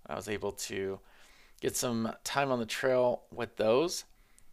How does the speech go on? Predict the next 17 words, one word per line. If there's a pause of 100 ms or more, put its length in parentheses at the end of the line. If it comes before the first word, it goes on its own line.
(280)
but
have
not
used
them
as
long
as
the
other
models.
So
just
a
little
caveat
there,